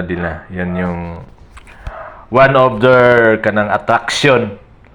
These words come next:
Tapos si mama nakasimangot kasi si mama ayaw niya na <laughs> picture-picture. So, so walang magawa kasi dapat picture-picture talaga, guys, kay for ano man yan, for remembrance. Kasi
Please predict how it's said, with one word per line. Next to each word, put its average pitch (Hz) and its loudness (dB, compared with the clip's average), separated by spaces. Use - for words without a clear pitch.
Tapos 95 -10
si 104 -6
mama 107 0
nakasimangot 104 -4
kasi - -8
si 98 -10
mama 101 0
ayaw 98 -2
niya 104 -4
na - -16
<laughs> - -16
picture-picture. - -6
So, 101 -4
so 101 -2
walang 104 0
magawa 107 0
kasi 98 -6
dapat 104 -4
picture-picture 110 -2
talaga, 110 2
guys, 104 0
kay 92 -4
for 95 -6
ano 95 -4
man 98 -4
yan, 90 -6
for 90 -4
remembrance. 90 -4
Kasi - -10